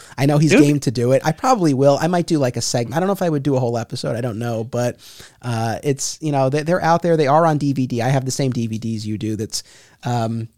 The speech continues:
Speaker 1: uh, essentially, th-, they call it three seasons, but it's collected on two sets. And it's a total
Speaker 2: Yeah.
Speaker 1: of sixty-eight episodes, but each episode is six minutes.
Speaker 2: Yeah, it's,
Speaker 1: Which,
Speaker 2: it's,
Speaker 1: which is
Speaker 2: it's
Speaker 1: great.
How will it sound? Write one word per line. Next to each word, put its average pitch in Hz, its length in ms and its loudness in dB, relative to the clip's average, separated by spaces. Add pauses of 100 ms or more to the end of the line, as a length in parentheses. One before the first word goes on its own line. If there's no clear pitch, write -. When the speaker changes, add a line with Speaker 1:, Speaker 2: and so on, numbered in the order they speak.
(1080)
Speaker 1:
uh, 104 260 -8
essentially, 160 460 0
th-, - 100 -16
they 139 160 0
call 135 200 2
it - 80 -8
three 135 220 0
seasons, 113 480 -2
but 165 120 -6
it's 185 100 -6
collected 123 400 -2
on 104 140 -6
two - 200 -4
sets. 101 460 -6
And 120 160 -6
it's 113 100 -4
a 131 60 -2
total 175 320 2
Speaker 2:
Yeah. 156 60 4
Speaker 1:
of 135 100 0
sixty-eight 123 720 -4
episodes, 156 560 -2
but - 140 -6
each - 200 -6
episode 175 400 -2
is 117 80 -6
six - 280 -4
minutes. - 420 -6 (880)
Speaker 2:
Yeah, 139 160 -2 (220)
it's, - 80 -12
Speaker 1:
Which, 185 180 2
Speaker 2:
it's, - 240 -8
Speaker 1:
which 123 200 0
is 180 80 0
Speaker 2:
it's - 60 -10
Speaker 1:
great. 208 460 -4